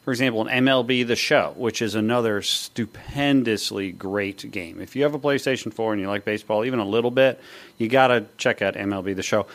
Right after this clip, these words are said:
What I do is to play that game, you know, I don't have an hour to play a single baseball game, so I use this feature called Player Lock that lets me say, "You know what, I wanna be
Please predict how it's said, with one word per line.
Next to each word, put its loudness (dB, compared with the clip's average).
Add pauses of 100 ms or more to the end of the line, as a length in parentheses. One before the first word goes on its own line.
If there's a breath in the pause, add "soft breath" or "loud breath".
(220 loud breath)
What 2
I 6
do 2
is -2
to -8
play 2
that 2
game, -4 (380 loud breath)
you 0
know, 4
I 6
don't 2
have 0
an -6
hour 0
to -4
play -2
a -2
single -4
baseball 0
game, -4
so 0
I 4
use 0
this -6
feature -2
called -2
Player 2
Lock -4
that -2
lets 0
me 0
say, 0
"You 0
know 4
what, 4
I 2
wanna 6
be 2